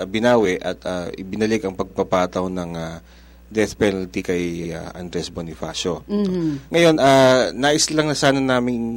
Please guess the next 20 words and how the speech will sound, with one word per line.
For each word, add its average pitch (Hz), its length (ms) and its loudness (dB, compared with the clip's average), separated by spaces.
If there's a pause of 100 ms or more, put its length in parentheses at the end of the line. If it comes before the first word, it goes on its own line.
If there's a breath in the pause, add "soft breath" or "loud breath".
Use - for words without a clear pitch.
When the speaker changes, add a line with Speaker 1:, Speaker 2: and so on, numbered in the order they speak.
Speaker 1:
ah, 98 640 -2
idikit 113 420 -4
ito, 107 300 0
no? 92 80 -8
I-connect, 104 640 -4
kumbaga, 95 400 -6 (400 loud breath)
sa - 320 4
amnesty 147 400 0
na, 107 560 2 (1040 loud breath)
ah, 104 480 2 (360)
isinaad 120 480 2
ng 117 160 0
Pangulo, 113 560 2 (400 soft breath)
Pangulong, 113 480 0
ah, 101 160 4
mahal 107 240 2
na 104 80 0
Pangulong 107 400 2
Nonoy 101 320 0
Aquino. 95 400 -4